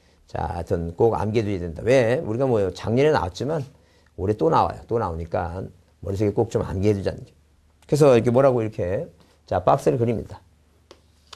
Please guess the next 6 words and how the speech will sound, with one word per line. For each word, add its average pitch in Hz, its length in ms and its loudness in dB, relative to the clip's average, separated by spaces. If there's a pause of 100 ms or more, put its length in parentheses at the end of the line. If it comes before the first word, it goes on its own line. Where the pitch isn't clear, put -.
자, 113 100 -4
박스를 113 320 0
그려놓고 107 760 0 (1900)
자, 92 200 -2
박스를 107 280 2
그려놓고 90 380 -2